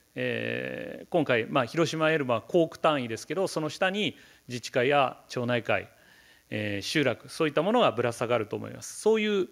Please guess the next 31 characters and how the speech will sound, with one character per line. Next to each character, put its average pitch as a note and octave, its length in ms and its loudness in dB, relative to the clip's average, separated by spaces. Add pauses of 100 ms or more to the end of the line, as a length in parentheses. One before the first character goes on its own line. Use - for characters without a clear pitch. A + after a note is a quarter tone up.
垂 - 480 -2
直 A#3 240 0
型 G#3+ 240 6
の F#3+ 120 0
組 G3 180 2
織 - 460 -8
で B2 120 2
あ C3 80 2
る B2+ 120 0
の G#2+ 100 -4
に G#2 80 -8
対 G#2+ 220 -2
し - 100 -16
て、 G#3 300 2 (340)
え A#2+ 220 0
ー、 - 20 -4
右 C3+ 260 -2
側 D#3 220 4
の D3 140 0
図 B2+ 120 -8
の、 C#3+ 160 -2
に C#3+ 360 -4
あ C#3+ 100 2
る B2+ 80 0
よ A2 160 -4
う - 20 -6
な、 E3+ 300 0 (300)
こ A#2 100 -8
の G#2+ 220 -6
ネ A2 140 -4
ッ A#2 60 -4